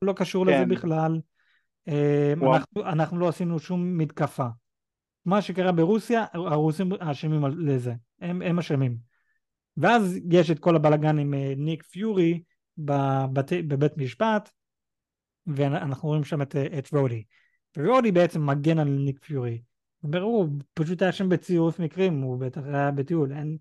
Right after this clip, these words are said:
Speaker 1: א-, אמריקה לא, לא קשורה לזה.
Speaker 2: כן, אה, אין הוכחות שאומר שהוא עשה את זה,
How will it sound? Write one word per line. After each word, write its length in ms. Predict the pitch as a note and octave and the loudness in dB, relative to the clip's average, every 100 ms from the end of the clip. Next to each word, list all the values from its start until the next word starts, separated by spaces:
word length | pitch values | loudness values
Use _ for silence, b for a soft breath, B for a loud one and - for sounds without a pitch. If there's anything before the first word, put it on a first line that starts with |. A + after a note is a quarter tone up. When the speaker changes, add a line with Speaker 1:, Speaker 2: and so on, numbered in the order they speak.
| _ _ _ _ _ - | _ _ _ _ _ -4
Speaker 1:
א-, 240 | D#3 E3+ | -2 0
אמריקה 380 | D#3+ D#3+ D#3+ E3 | 2 4 4 4
לא, 280 | D#3+ E3 D#3+ | 6 6 6
לא 220 | D#3+ D#3+ | 6 4
קשורה 460 | D#3 - D#3 D#3 D#3 | 2 -2 0 4 4
לזה. 280 | C#3 A#2 A2+ - _ _ _ _ _ _ _ | 2 -2 -8 -12 _ _ _ _ _ _ _
Speaker 2:
כן, 240 | C#3+ C3 A#2+ | -4 -2 -2
אה, 160 | A#2+ | -2
אין 360 | A#2 - C3+ C#3+ | -2 -4 -4 -2
הוכחות 600 | C3+ C3+ - D3 C3+ - | -2 -4 0 2 2 0
שאומר 640 | - B2 A#2 A#2 B2 B2 | -8 -4 -2 -4 -4 -6
שהוא 360 | A2+ A#2+ A#2+ B2+ | -6 -6 -4 -4
עשה 320 | A#2 C3+ B2 | -2 -2 -2
את 60 | A#2 | -2
זה, 360 | A#2 A2+ A2+ | -8 -8 -8